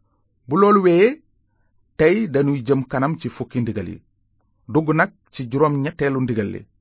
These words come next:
mu di santaane bi Yàlla naan, "Bul sàcc."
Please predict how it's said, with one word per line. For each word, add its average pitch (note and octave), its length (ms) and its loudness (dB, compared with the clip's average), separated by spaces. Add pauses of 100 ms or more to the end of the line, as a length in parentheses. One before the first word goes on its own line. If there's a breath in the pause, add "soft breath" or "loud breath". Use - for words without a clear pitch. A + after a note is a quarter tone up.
(360)
mu A2+ 180 -2
di B2+ 120 -4
santaane B2+ 460 -2
bi A#2 160 -8
Yàlla C3 260 2
naan, D3 220 2 (600)
"Bul A#2+ 460 4
sàcc." - 360 -2